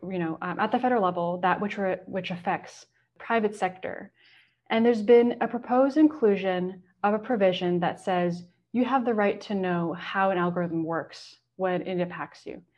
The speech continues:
So, you know, we have this data, pro-, you know, sorry, let's, let's, let's call a spade a spade. It's privacy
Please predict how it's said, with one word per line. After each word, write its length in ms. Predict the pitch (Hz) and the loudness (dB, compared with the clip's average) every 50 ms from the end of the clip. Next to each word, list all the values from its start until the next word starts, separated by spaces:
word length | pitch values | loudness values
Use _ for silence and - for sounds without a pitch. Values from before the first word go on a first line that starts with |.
| _ _ _ _ _ _ | _ _ _ _ _ _
So, 360 | _ - 254 240 233 226 - - - | _ -2 0 2 2 2 0 0 -2
you 80 | 226 | -2
know, 80 | 220 214 | 0 0
we 100 | 208 220 | -2 -2
have 260 | 208 - - 277 302 | -4 -2 -2 0 2
this 140 | 311 302 - | 2 2 2
data, 260 | - - 214 214 226 | 2 2 2 4 2
pro-, 140 | 220 214 202 - | 0 -2 -6 -4
you 100 | - 202 | -4 -4
know, 120 | 175 175 | -4 -4
sorry, 260 | 175 - 214 180 - - | -8 -8 -8 -8 -6 -2
let's, 200 | 208 240 240 - 240 | -4 -4 -2 -2 -2
let's, 260 | - 226 254 247 - | 0 0 0 -2 -2
let's 300 | 226 240 240 240 - - | -2 -2 -2 -4 -8 -16
call 180 | - - 233 | -4 -2 -2
a 40 | 220 | -2
spade 180 | 214 214 208 190 | 0 0 -2 -2
a 40 | 180 | 0
spade. 240 | 180 - 190 185 | 0 2 2 2
It's 120 | 190 190 190 | 2 0 -4
privacy 840 | - - 233 233 226 214 226 - - - 202 185 180 175 175 175 | -4 2 2 4 4 4 0 -2 0 0 0 2 2 0 -2 -4